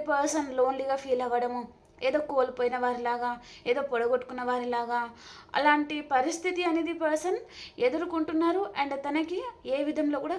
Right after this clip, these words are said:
కలిసి రావడం లేదు. తను చాలా కష్టపడుతున్నారు, కానీ ఈ పర్సన్‌కి ఎలాంటి, ఆ, బెనిఫిట్స్ or ఫైనాన్షియల్ కూడా కావచ్చు. So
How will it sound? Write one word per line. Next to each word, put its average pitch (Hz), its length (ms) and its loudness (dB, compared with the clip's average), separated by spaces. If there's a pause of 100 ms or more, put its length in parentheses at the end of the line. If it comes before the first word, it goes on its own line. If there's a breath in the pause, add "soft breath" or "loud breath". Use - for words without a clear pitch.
కలిసి 262 340 -2
రావడం 233 260 -2 (100)
లేదు. 202 180 -6 (1400 loud breath)
తను 269 200 -2
చాలా 254 240 -2
కష్టపడుతున్నారు, 330 760 0 (100)
కానీ 311 220 2
ఈ - 100 -6
పర్సన్‌కి 311 460 0 (180)
ఎలాంటి, 254 300 -2 (400)
ఆ, - 20 -4 (960 loud breath)
బెనిఫిట్స్ 254 440 0 (260)
or 247 80 2 (840 loud breath)
ఫైనాన్షియల్ 294 540 -2
కూడా 311 100 4 (100)
కావచ్చు. 277 360 2 (480 loud breath)
So - 40 -2